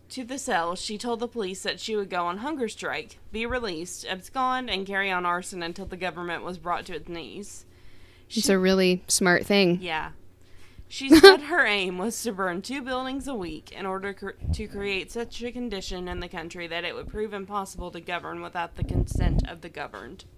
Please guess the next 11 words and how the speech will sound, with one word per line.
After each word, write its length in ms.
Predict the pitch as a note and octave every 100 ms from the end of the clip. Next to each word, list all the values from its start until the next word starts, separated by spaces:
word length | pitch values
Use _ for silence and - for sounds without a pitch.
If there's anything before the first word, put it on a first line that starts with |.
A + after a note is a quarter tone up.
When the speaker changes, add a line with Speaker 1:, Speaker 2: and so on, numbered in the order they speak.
| - - - - - - - - -
Speaker 2:
I 80 | F3+
love 280 | F3+ F3
it. 260 | E3+ D#3 - - - -
Speaker 1:
Me 300 | A#3+ D4 D4+
too. 240 | - G#3+
Speaker 2:
Get 240 | B3 C#4
it! 400 | C#4 B3+ - - - -
Speaker 1:
<laughs> 300 | D4+ C#4 D#4 - - - -
Speaker 2:
She's 240 | - - G#3+
my 120 | G3
hero. 460 | G3 F#3 F3 F3+